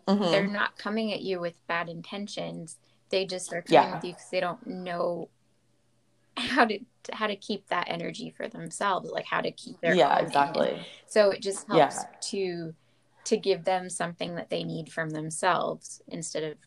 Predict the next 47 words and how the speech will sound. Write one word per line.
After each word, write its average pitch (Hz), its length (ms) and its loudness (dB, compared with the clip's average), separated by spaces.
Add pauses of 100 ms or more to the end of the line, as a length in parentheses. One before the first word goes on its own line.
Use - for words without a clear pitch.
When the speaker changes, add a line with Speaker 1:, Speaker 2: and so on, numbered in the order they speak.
(320)
Speaker 1:
Exactly. - 520 -2
Speaker 2:
getting - 200 -6
it - 160 -14
from 175 140 -8
you. - 180 -8 (280)
Can, 226 220 0 (100)
I 220 120 -2
know 220 240 2
that 214 160 0
we're 202 140 -4
gonna 196 160 2
Speaker 1:
Yeah. - 180 -2 (340)
Speaker 2:
go 196 220 0
on, 175 340 -6 (1000)
not 196 300 -2
a 185 60 2
rant, 180 360 0
but - 160 4
can 196 120 -8
I 196 80 -4
go 196 180 2
on 190 100 -2
a 175 80 -6
slight 175 340 -4
rant? 151 260 -10 (1080)
Speaker 1:
Yeah, 254 460 10
go 180 120 2
for - 240 4
it. 135 60 2
Speaker 2:
All - 40 0
right, 175 240 -2
mirrors, 196 840 -4 (140)
like 175 160 -6
what - 160 -6
you 190 80 -4
were 185 60 -6
just 180 220 -10
saying 175 200 -8
with 170 100 -10 (180)
it - 140 -6
being 170 260 -10
portals. 185 500 -6
Speaker 1:
Mm-hmm. 151 380 -8 (1000)
Speaker 2:
My 190 220 -8
husband 202 480 -6
just 185 240 -10
bought, 175 340 -2